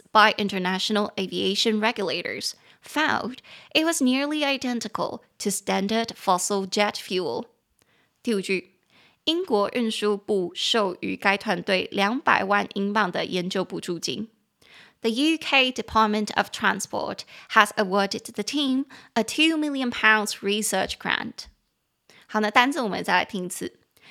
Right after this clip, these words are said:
第一个，使什么东西转变或者是改信什么宗教，convert，convert。第二，一模一样的，identical，identical。第三，充足的、丰富的，abundant，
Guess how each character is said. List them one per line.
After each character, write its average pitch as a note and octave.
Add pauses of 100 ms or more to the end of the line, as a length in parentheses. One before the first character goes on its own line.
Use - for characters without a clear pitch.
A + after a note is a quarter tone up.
(320)
第 D4
一 C#4
个， B3+ (100)
使 -
什 D#4+
么 G3+
东 G#3+
西 A3+
转 - (120)
变 -
或 G3
者 F3
是 F#3
改 -
信 G#3
什 A#3
么 -
宗 F#3
教， - (340)
convert，convert。 - (840)
第 G#3
二， - (260)
一 E4+
模 C4+
一 G3+
样 G#3+
的， - (340)
identical，identical。 G#3 (640)
第 A#3
三， A3+
充 D#4
足 G#3
的、 F#3+
丰 A#3+
富 A#3
的， - (400)
abundant， G3+